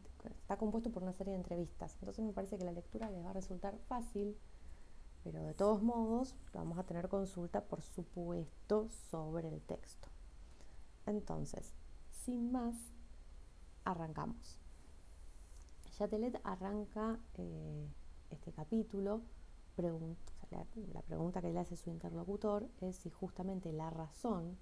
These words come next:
la racionalidad, es algo inherente al pensamiento o fue inventada. Y Chatelet es claro en la respuesta: dice, "No, no, fue inventada,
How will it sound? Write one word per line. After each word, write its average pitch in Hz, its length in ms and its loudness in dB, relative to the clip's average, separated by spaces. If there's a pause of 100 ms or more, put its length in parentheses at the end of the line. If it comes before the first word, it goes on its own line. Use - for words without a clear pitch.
(560)
la 165 100 0
racionalidad, 175 1040 2 (500)
es 208 140 0
algo 208 220 6
inherente 202 500 6
al 220 80 6
pensamiento 208 720 2
o 185 80 4
fue 190 180 2
inventada. 160 640 0 (720)
Y 247 80 2
Chatelet 262 540 2
es 190 80 0
claro 220 480 6 (100)
en 175 80 -2
la 180 80 -2
respuesta: 190 360 -2
dice, 190 180 -2
"No, 240 100 2
no, 233 240 4 (260)
fue 254 120 6
inventada, 156 540 4